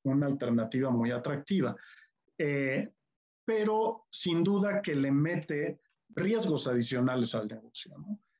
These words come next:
Eh, entonces, em, por eso es que, que es una, eh, que aquí lo pongo, y lo pongo yo y, y lo pone la literatura, ¿no?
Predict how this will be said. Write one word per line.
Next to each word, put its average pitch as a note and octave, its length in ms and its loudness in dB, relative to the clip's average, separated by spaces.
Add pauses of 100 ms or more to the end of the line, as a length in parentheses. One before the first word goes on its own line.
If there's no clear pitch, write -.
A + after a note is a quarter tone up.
(240)
Eh, C3 480 0
entonces, F#3+ 720 0 (420)
em, C#3+ 640 2 (960)
por F3 200 2
eso G3 260 0
es E3+ 160 -4
que, D3+ 420 -2
que C#3+ 220 0
es D3+ 160 -2
una, C#3+ 480 2 (140)
eh, C#3 200 0
que C#3+ 120 -4
aquí C3 260 -2
lo E3+ 220 2
pongo, D#3 460 2
y G3+ 100 -2
lo D#3+ 140 0
pongo A3 260 0
yo F#3+ 320 0
y, C#3+ 340 0
y D3 80 -2
lo C3+ 180 0
pone F#3 260 -2
la B2+ 120 -2
literatura, A#2+ 800 -2
¿no? G3 180 -4